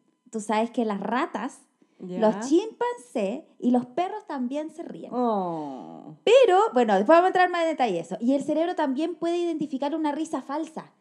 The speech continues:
Speaker 1: Porque uno cacha cuando la risa viene, ja, ja, genuina,
Speaker 2: Sí, po.
Speaker 1: y cuando es como, ja, ja, ja.
Speaker 2: Sí.
Speaker 1: <laughs> Cuando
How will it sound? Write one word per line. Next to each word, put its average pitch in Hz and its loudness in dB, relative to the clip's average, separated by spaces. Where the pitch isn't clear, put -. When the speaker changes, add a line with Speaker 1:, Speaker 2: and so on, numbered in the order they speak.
Speaker 1:
Porque 214 -6
uno 233 -8
cacha 220 -10
cuando 247 -8
la 247 -8
risa 254 -8
viene, 269 -8
ja, 370 -10
ja, 403 -10
genuina, 285 -10
Speaker 2:
Sí, 254 0
po. 160 -6
Speaker 1:
y 226 -14
cuando 240 -4
es 269 -8
como, 294 -4
ja, - -6
ja, 403 -4
ja. - -18
Speaker 2:
Sí. 254 0
Speaker 1:
<laughs> - 6
Cuando 349 4